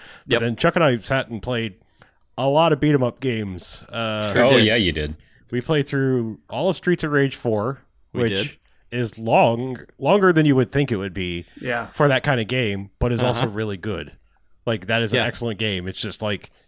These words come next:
Speaker 1: probably
Speaker 2: It's
Speaker 1: not
Speaker 2: fun.
Speaker 1: meant, probably not meant to be played in one sitting like we did. Though it
Speaker 2: No,
Speaker 1: was
Speaker 2: we,
Speaker 1: fun.
Speaker 2: we got tired of it. <laughs>
Speaker 1: Yeah, a little bit, but I mean, like, I, I just think, like,
Speaker 4: That's all
Speaker 1: that's
Speaker 4: beat 'em ups, though. Like, like, when
Speaker 1: Yeah.
Speaker 4: every, every beat 'em up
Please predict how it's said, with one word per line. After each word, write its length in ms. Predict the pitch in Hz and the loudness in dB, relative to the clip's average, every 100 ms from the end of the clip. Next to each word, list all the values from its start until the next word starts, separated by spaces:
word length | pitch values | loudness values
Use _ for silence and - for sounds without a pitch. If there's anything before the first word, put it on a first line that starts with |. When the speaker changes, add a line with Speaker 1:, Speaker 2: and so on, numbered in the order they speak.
| _ - | _ -2
Speaker 1:
probably 340 | 139 135 131 | 2 4 4
Speaker 2:
It's 60 | 120 | 4
Speaker 1:
not 120 | 170 | 2
Speaker 2:
fun. 80 | 120 | 0
Speaker 1:
meant, 320 | 123 - 147 | -4 -6 -2
probably 220 | 185 190 | 2 4
not 200 | 156 160 | 4 4
meant 180 | 143 143 | 0 -2
to 80 | 120 | -4
be 120 | 127 | -6
played 260 | - 123 110 | -2 -2 -2
in 80 | |
one 180 | 104 110 | -4 -6
sitting 300 | - 113 95 | -4 -4 -4
like 160 | 90 87 | -8 -6
we 120 | 104 | -6
did. 280 | 87 80 78 _ _ _ _ - | -6 -8 -10 _ _ _ _ -4
Though 240 | 101 98 | -2 -2
it 60 | 113 | -2
Speaker 2:
No, 140 | 104 | -2
Speaker 1:
was 80 | 104 | 0
Speaker 2:
we, 80 | 135 | 0
Speaker 1:
fun. 140 | 123 | 0
Speaker 2:
we 140 | 135 120 | 0 0
got 380 | 123 117 - | 0 0 -4
tired 280 | - 110 95 | -4 -2 -2
of 120 | 90 | -4
it. 100 | 98 - | -10 -14
<laughs> 80 | - - 220 214 | -8 -6 -4 -6
Speaker 1:
Yeah, 100 | 214 | -2
a 20 | |
little 240 | 226 208 | -2 -2
bit, 180 | 101 92 | -4 -8
but 100 | 151 | -4
I 40 | |
mean, 120 | 170 165 | 0 0
like, 320 | 147 151 - | 2 0 -2
I, 100 | 143 | -4
I 20 | |
just 200 | 147 135 | -4 -2
think, 180 | 143 127 | -2 0
like, 280 | 123 95 - | 0 -2 -4
Speaker 4:
That's 200 | 190 - | -4 0
all 140 | 131 | 2
Speaker 1:
that's 120 | 139 143 | 2 2
Speaker 4:
beat 160 | 131 | 0
'em 120 | 113 | 0
ups, 240 | 110 - - | -6 -8 -8
though. 240 | 117 - _ _ _ _ - - - - _ - | -8 -8 _ _ _ _ -20 -20 -20 -20 _ -2
Like, 180 | 156 | 0
like, 200 | 147 147 175 | 0 0 -2
when 140 | 151 170 | 0 2
Speaker 1:
Yeah. 80 | - | 2
Speaker 4:
every, 340 | 175 208 190 185 | 0 0 -2 0
every 200 | 190 180 | 0 0
beat 160 | 175 | 2
'em 60 | 165 | 2
up 260 | 160 - | 0 -2